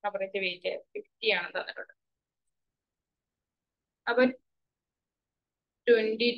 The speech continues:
ടു ഫിഫ്റ്റീനും ഉണ്ട്. ഗേൾസിന്റെ ഫോർട്ടി സിക്സും ഇവിടെ ഹോൾ ഇതിന്റെ ഫോർ, ഫിഫ്റ്റിയും ആണ്.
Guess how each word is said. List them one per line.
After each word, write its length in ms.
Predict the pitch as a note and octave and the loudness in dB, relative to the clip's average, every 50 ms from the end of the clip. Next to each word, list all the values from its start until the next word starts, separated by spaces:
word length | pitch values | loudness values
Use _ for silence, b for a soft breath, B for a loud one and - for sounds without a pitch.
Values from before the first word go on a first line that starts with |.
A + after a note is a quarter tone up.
| - - B3+ | -4 0 2
ടു 100 | B3 B3 B3+ C4 D#4 E4+ E4 - - - _ _ _ _ _ - | 4 6 6 4 4 2 0 -4 -6 -10 _ _ _ _ _ -20
ഫിഫ്റ്റീനും 680 | - - - _ _ - A3+ A3+ A3+ A3+ A#3 A#3 A3+ G#3+ | -20 -20 -20 _ _ -12 -4 -2 0 0 0 0 -2 -4
ഉണ്ട്. 260 | G#3 G3+ G3 F#3+ G#3 B3 D#4+ - - _ _ _ _ _ _ _ _ _ _ _ _ _ _ _ _ _ _ _ _ _ _ _ _ _ _ _ _ _ _ _ _ _ _ _ _ _ _ _ _ _ _ _ _ _ _ _ _ - | -6 -6 -6 -2 -2 -2 -2 -2 -8 _ _ _ _ _ _ _ _ _ _ _ _ _ _ _ _ _ _ _ _ _ _ _ _ _ _ _ _ _ _ _ _ _ _ _ _ _ _ _ _ _ _ _ _ _ _ _ _ 2
ഗേൾസിന്റെ 560 | A3+ A3+ A3+ A#3 A#3 A#3 A#3+ - B3+ B3 B3+ C4 B3+ | 4 4 6 6 6 4 4 4 4 4 4 6 6
ഫോർട്ടി 320 | A#3+ G#3+ G#3 - - A3 A3 - | 4 4 4 2 -2 -6 -6 -6
സിക്സും 340 | - - _ _ - C4 C#4+ - - _ _ _ _ _ _ _ _ _ _ | -12 -20 _ _ -2 0 0 -2 -2 _ _ _ _ _ _ _ _ _ _
ഇവിടെ 200 | - G#3 G#3+ A3 A3 A3 | -2 0 0 0 2 0
ഹോൾ 220 | G#3 G#3 G#3+ A#3 B3+ B3+ - - _ _ _ _ | 0 2 4 4 2 2 -2 -10 _ _ _ _
ഇതിന്റെ 320 | _ - G#3 G#3 G#3 A3+ C4+ - - | _ 0 0 0 0 -2 -4 -4 -4
ഫോർ, 180 | G3+ G3 G3 G3 - _ _ _ - | -4 -4 -4 -4 -6 _ _ _ -6
ഫിഫ്റ്റിയും 480 | A3+ A3+ - _ - A3+ A3 G#3+ - - - | -6 -6 -6 _ -6 -4 -4 -4 -4 -6 -6
ആണ്. 140 | - - | -6 -8